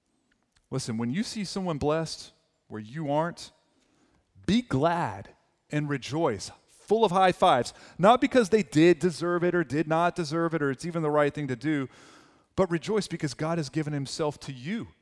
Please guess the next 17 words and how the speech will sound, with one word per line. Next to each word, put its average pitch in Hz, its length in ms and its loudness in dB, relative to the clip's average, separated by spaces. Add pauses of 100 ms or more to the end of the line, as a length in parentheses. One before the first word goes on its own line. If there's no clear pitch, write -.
(800)
He's 175 220 -4
given 202 260 -2
himself 202 500 -2
to - 140 -14
you, 110 220 -6 (160)
not 185 200 0
on 214 140 -2
your 190 160 0
merits 190 420 0
either, 113 360 -6 (100)
but 139 80 -4
on 143 200 -2
the 135 60 -6
merits 143 320 -4
of 117 80 -14
what 117 140 -12
Christ - 540 -10